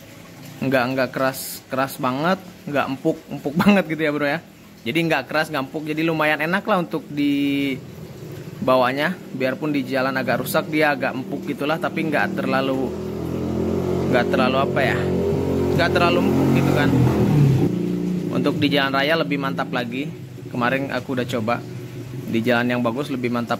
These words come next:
lagi. Untuk yang ceper harian ini lebih mantap diklaim aja, jadi nggak ngerusak per, nggak potong-potong per lah. Jadi pokoknya mantap, bro. Nah, mungkin untuk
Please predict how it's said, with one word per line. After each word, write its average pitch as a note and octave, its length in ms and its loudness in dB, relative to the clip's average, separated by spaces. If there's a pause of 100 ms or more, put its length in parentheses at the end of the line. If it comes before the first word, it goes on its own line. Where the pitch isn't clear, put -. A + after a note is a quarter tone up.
lagi. C3+ 480 0 (400)
Untuk C#3+ 280 -6
yang C3+ 320 -4
ceper C3 640 0 (880)
harian C3 360 0
ini B2+ 280 -4 (520)
lebih C#3 240 0
mantap C3+ 320 0
diklaim C#3 400 0
aja, C#3+ 160 0
jadi C#3+ 160 0
nggak C3 460 0
ngerusak B2+ 500 -4
per, C3+ 240 -2 (880)
nggak A#2 480 2
potong-potong A#2 640 -4
per B2 240 -4
lah. C#3+ 140 -6 (580)
Jadi B2 160 -2
pokoknya C#3+ 320 0
mantap, C3 320 0
bro. C#3 240 -2 (1300)
Nah, B2+ 220 -2
mungkin D3 340 -2
untuk C#3 160 -4